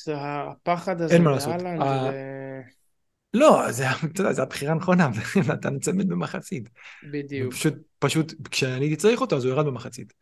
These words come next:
Speaker 2: כשהייתי צריך שהוא ירד בדקה שישים וחמש, הוא ירד דקה שישים ושבע. אמ,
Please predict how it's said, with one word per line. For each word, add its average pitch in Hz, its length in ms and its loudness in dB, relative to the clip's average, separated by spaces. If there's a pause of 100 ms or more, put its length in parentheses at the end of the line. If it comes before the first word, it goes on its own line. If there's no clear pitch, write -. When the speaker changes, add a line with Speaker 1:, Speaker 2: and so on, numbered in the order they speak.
(260)
Speaker 2:
כשהייתי 151 220 2
צריך 160 160 0
שהוא 165 120 0
ירד 175 180 4
בדקה 165 440 2
שישים - 220 0
וחמש, 214 280 0
הוא 123 80 -2
ירד 127 100 -6
דקה 147 200 -6
שישים 170 220 -8
ושבע. 175 200 -8 (1000)
אמ, 139 60 4